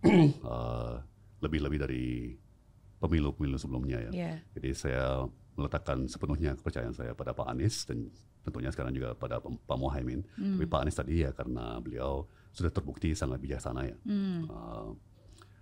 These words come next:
Speaker 1: dan dalam, eh,
Speaker 2: Oke.
Speaker 1: karakter dan nilai-nilai norma-normanya.
Speaker 2: Oke. Pak Prabowo.
Speaker 1: Eh, passion.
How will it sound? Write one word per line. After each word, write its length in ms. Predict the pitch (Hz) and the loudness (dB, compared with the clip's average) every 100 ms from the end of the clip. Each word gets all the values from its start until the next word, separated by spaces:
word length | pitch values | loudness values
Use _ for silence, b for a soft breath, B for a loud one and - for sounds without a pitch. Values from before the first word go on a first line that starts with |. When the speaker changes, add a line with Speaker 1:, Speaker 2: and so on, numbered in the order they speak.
| B | B
Speaker 1:
dan 140 | - 57 | -6 -2
dalam, 300 | 64 69 64 64 85 - - | 2 2 2 0 -4 -6 -6
eh, 100 | 175 | -2
Speaker 2:
Oke. 260 | 165 147 139 - - - | 0 0 -2 -4 -10 0
Speaker 1:
karakter 340 | 85 - - | 0 0 -4
dan 500 | 65 62 58 57 62 - - b b b - | -4 -4 -4 -4 -8 -12 -20 b b b -6
nilai-nilai 680 | 76 71 67 67 62 62 64 | -2 0 0 0 0 -2 -4
norma-normanya. 760 | 64 60 58 58 58 60 64 95 - | -4 -6 -6 -6 -6 -6 -4 -6 -6
Speaker 2:
Oke. 380 | 175 151 131 - b b - - | -8 -4 -4 -6 b b -20 -14
Pak 340 | - 170 - - | 4 4 4 -10
Prabowo. 640 | - 175 160 147 123 - - - - - - - B B B B B B - - - | 2 4 6 4 2 -2 -12 -20 -20 -20 -16 -16 B B B B B B -20 -16 4
Speaker 1:
Eh, 720 | 107 113 110 110 107 107 107 113 B B B - - - - - - - - 101 | 8 10 10 10 10 10 10 8 B B B -20 -20 -20 -20 -20 -20 -20 0 2
passion. 400 | 90 104 120 | 4 4 4